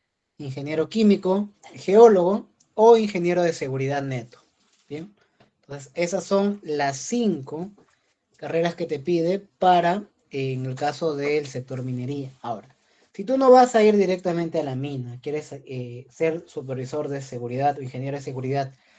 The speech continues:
de una actividad conexa, entonces la normativa, nuestra cero veinticuatro y la cero veintitrés, te establece el siguiente perfil.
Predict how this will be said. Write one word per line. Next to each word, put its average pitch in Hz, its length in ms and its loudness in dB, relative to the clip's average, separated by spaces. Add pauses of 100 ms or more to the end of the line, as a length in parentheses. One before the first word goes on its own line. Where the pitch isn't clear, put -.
(300)
de 170 160 6
una 214 260 8
actividad 170 500 0
conexa, 151 720 -10 (680)
entonces 202 520 -2
la 170 180 0
normativa, 165 720 0
nuestra 135 420 -10
cero 160 400 0
veinticuatro 139 640 -6
y - 20 -10
la 127 100 -8
cero 139 280 -10
veintitrés, 139 500 -10
te 147 120 -16
establece 131 520 -10
el 135 60 -12
siguiente 117 480 -20
perfil. 180 480 -4